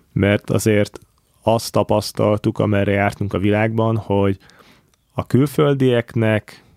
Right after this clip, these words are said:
főleg ha van pénzed, és főleg, hogyha mondjuk Európából jöttél külföldiként, akkor ott mindig van valami orvosi ellátás, ami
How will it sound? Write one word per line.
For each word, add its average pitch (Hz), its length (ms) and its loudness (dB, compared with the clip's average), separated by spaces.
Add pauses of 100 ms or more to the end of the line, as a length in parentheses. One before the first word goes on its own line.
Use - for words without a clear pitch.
(320)
főleg 110 380 0
ha 104 100 -2
van 95 240 -2
pénzed, 123 800 0
és - 140 -8
főleg, 98 260 0
hogyha - 240 -8
mondjuk 87 220 -8
Európából 95 640 0
jöttél 107 420 0
külföldiként, 120 880 0
akkor 110 300 -6
ott 101 140 -4
mindig 120 280 2
van 107 220 0
valami 101 240 0
orvosi 98 460 -2
ellátás, 92 640 -6
ami 90 320 -4